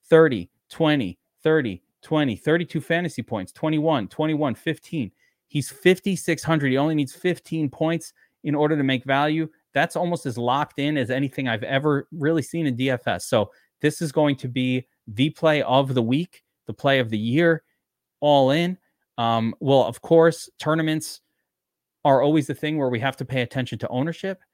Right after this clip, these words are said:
So, of course, we'll pay attention if he gets to be eighty, ninety percent owned. That's not a good situation. But for the most part,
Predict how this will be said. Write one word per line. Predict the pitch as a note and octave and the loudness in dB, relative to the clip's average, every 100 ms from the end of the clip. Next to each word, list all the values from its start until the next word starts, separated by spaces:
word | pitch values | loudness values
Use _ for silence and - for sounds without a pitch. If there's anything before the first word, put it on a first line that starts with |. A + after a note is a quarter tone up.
| _ _ | _ _
So, | - C3+ | -4 0
of | B2 | 0
course, | - E3+ | 0 -2
we'll | D#3 | -2
pay | C3+ B2+ | -2 -2
attention | A#2 B2 A#2 A#2+ | 0 -4 -4 -6
if | G#2 | -4
he | B2 | -4
gets | B2+ B2+ - | -2 -2 -2
to | B2 | -6
be | A2+ G#2+ | -4 -4
eighty, | G#2+ A2 | -2 -2
ninety | G#2 G2+ A2 | -4 -4 -6
percent | G2+ F2+ G2+ | -8 -8 -2
owned. | C#3+ D3 - _ - | 0 0 -8 _ -6
That's | B2+ | -4
not | C#3+ A2+ | 0 0
a | |
good | G#2+ G#2 | 0 -4
situation. | - - B2 C#3+ C#3 | -6 0 0 0 -2
But | A#2+ A2 - _ | -2 -2 -4 _
for | - | -2
the | E3+ | 2
most | F#3+ F#3 | 2 2
part, | F3 D#3 - | 4 4 2